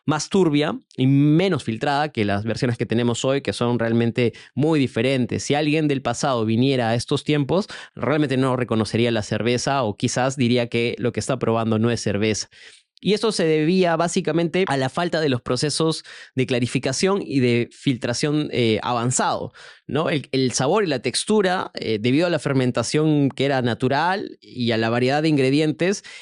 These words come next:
era, pues, muy, muy variado, muy sin-, muy, o sea, muy poco estandarizado. Era muy común que tuviera sabores más agrios o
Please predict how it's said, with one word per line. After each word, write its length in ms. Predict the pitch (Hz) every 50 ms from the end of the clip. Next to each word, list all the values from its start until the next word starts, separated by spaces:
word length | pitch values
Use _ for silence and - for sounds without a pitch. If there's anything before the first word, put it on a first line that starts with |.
| - - -
era, 560 | - - 139 135 143 143 127 120 110 101 -
pues, 220 | - 120 117 - -
muy, 500 | 127 127 131 143 147 156 156 151 147 139
muy 240 | 135 131 135 135 131
variado, 460 | 120 117 120 131 151 170 175 165 143
muy 160 | 131 131 139
sin-, 260 | - 139 127 92 117
muy, 840 | 131 139 139 135 135 131 131 127 123 117 113 107 90 - - - 110 117 113 113 - _ _ _ - - -
o 80 | - -
sea, 120 | 135 123
muy 220 | 127 139 151 160 151 -
poco 220 | - 160 156 - 139
estandarizado. 920 | 120 - - - 113 110 117 117 120 117 - - 175 156 151 160 180 247 - - - - - - -
Era 160 | - 139 143
muy 160 | 160 165 165
común 320 | 151 - 147 147 156 156 156
que 100 | 147 127
tuviera 400 | - 123 123 127 131 139 135 131
sabores 380 | - - 123 127 131 127 -
más 260 | 131 127 135 127 - -
agrios 560 | 147 143 143 139 139 139 139 147 147 - - -
o 360 | - 113 113 110 107 101 -